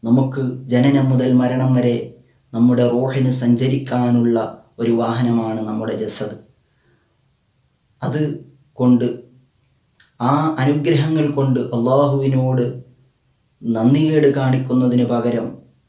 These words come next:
ആ അനുഗ്രഹങ്ങളെ മനസ്സിലാക്കി അല്ലാഹുവിന് ശുക്ർ ചെയ്യാൻ അല്ലാഹു നമുക്ക് തൗഫീക്ക് ചെയ്യുമാറാകട്ടെ. അതുപോലെ മംബഉൽ ഉലൂമിനെ സഹായിക്കുന്നവർ, അതിനോട് സഹകരിച്ച് നിൽക്കുന്നവർ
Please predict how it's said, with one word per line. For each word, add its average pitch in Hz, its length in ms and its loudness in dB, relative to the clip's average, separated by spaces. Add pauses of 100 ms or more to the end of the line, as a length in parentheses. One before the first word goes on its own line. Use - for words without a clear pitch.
(440)
ആ 113 40 -8
അനുഗ്രഹങ്ങളെ 123 800 0
മനസ്സിലാക്കി 120 880 -2
അല്ലാഹുവിന് 120 520 -2
ശുക്ർ 143 540 -4
ചെയ്യാൻ 120 720 -4 (240)
അല്ലാഹു 113 320 0
നമുക്ക് - 340 -4
തൗഫീക്ക് 123 440 -4
ചെയ്യുമാറാകട്ടെ. 113 1200 -4 (680)
അതുപോലെ 117 640 0
മംബഉൽ 123 480 2
ഉലൂമിനെ 120 600 2
സഹായിക്കുന്നവർ, 120 960 -2 (800)
അതിനോട് 135 400 0
സഹകരിച്ച് 139 640 0
നിൽക്കുന്നവർ 123 680 0